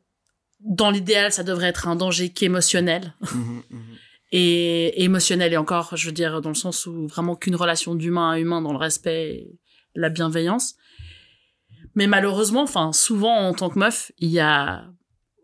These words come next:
Speaker 1: pas que de la bienveillance, euh,
Speaker 2: Clairement.
Speaker 1: de ce, de ce côté-là. Et c'est vrai que souvent, les traumas, euh, liés aux, aux ex-relations font que c'est très difficile, encore plus maintenant, euh,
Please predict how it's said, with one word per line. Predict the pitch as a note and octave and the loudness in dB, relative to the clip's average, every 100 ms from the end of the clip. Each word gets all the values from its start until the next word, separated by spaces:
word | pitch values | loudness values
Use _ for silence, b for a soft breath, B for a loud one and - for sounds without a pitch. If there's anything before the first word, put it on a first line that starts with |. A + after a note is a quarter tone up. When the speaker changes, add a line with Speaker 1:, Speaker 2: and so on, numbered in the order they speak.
| _ _ _ - _ _ | _ _ _ -20 _ _
Speaker 1:
pas | F#3 F#3+ | 0 2
que | A3 | 2
de | G3 | 0
la | F3+ | 0
bienveillance, | F3+ F3 F3+ F3 F3 - | -2 0 0 0 0 2
euh, | E3 D#3+ D3+ D3+ D3+ | 2 2 0 0 0
Speaker 2:
Clairement. | A#2 A#2 A#2 | 0 0 -4
Speaker 1:
de | - D#3 D#3 | -10 -6 0
ce, | F3 - | 2 2
de | E3 F3 | 0 -4
ce | - | -2
côté-là. | F#3+ F3+ F#3 A#3 - | -2 0 2 2 2
Et | |
c'est | F3 F3 | 0 2
vrai | F#3+ | 0
que | G3 F3+ E3+ E3 D#3 _ _ _ _ _ _ _ _ - - _ _ | 0 0 0 -2 -8 _ _ _ _ _ _ _ _ -14 -14 _ _
souvent, | - - G#3 A3 A#3+ B3 B B B B - | 0 2 2 2 2 -2 B B B B 0
les | F#3+ | 2
traumas, | G3+ - A3+ G#3+ A3 A3+ F#3 | 2 0 0 2 4 2 2
euh, | |
liés | F3+ F#3 G#3 | 0 0 2
aux, | G#3 F#3+ F#3+ F3+ | 2 2 2 2
aux | |
ex-relations | F3 G3+ G3+ - F#3 F#3 G#3+ A3 | 2 2 0 0 0 0 -2 -4
font | G#3+ | -6
que | G3+ | -6
c'est | - E3+ | -4 -6
très | - A#3+ | -2 0
difficile, | G#3 G3+ - A3+ | 2 0 -2 -2
encore | F#3 E3+ E3+ | -2 -4 -6
plus | G#3 F#3+ | -6 -2
maintenant, | F#3 F3 G3 G#3 | 0 2 2 0
euh, | F3 | 0